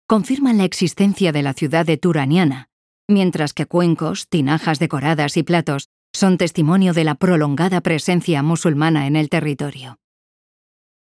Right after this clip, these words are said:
Turaniana es una ventana única para comprender el desarrollo y conectar con la profunda historia de Roquetas de Mar.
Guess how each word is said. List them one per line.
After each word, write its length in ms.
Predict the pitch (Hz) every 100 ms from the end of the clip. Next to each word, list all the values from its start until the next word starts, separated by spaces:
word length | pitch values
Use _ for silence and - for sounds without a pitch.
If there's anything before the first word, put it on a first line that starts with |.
| _ _
Turaniana 560 | - 185 170 180 190 165
es 120 | 151
una 160 | 190 175
ventana 460 | 156 143 175 175
única 460 | 143 190 170 165 143
para 200 | 160 147
comprender 560 | 180 165 165 143 160 165
el 120 | 147
desarrollo 580 | 156 165 135 170 151 135 _ -
y 80 | 208
conectar 480 | 196 170 - 185 180
con 180 | 185
la 100 | 160
profunda 500 | 151 160 - 185 175
historia 480 | 151 - 180 151 135
de 100 | 151
Roquetas 540 | 151 143 170 156 135 143
de 100 | 147
Mar. 280 | 135 135